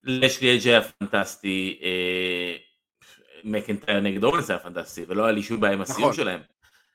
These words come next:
Speaker 1: אה,
Speaker 2: ונהדר.
Speaker 1: ממש, ממש לא היה לי בעיה עם הסיום הזה. אה, מעבר לזה, אתה יודע, זיגלר ו-, וטירי למשל, זה נראה כאילו,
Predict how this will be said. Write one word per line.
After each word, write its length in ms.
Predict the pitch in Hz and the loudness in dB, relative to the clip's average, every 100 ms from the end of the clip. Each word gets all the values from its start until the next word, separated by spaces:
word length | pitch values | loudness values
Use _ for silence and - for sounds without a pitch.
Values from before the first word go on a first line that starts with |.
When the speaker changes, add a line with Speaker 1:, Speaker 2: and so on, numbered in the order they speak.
| _ | _
Speaker 1:
אה, 300 | 90 90 90 | -4 -2 -2
Speaker 2:
ונהדר. 520 | 135 139 135 143 185 160 | 0 0 0 6 8 6
Speaker 1:
ממש, 200 | 101 - _ _ _ _ | 2 -8 _ _ _ _
ממש 400 | 110 113 120 - | -4 2 2 2
לא 60 | 113 | 2
היה 60 | |
לי 80 | 107 | 2
בעיה 180 | 104 101 | 2 2
עם 100 | 104 | 0
הסיום 340 | - 131 190 | -4 2 2
הזה. 200 | 208 113 85 _ _ _ - | 2 -4 -6 _ _ _ 2
אה, 280 | 113 117 117 | 4 6 4
מעבר 460 | 123 139 147 160 151 | 4 6 6 6 6
לזה, 680 | 139 120 _ 110 123 127 131 | 4 0 _ 0 4 6 4
אתה 80 | 127 | 2
יודע, 200 | 135 113 | 2 0
זיגלר 420 | 95 135 196 196 110 | 0 0 0 -2 0
ו-, 160 | 107 101 | 0 0
וטירי 560 | 98 95 - 156 160 160 | -6 -6 0 2 2 -2
למשל, 460 | 143 - 143 143 143 _ _ | -4 0 2 2 -2 _ _
זה 120 | 135 | -2
נראה 220 | 127 175 | 2 2
כאילו, 580 | 190 208 190 190 185 190 | 2 -2 0 2 0 0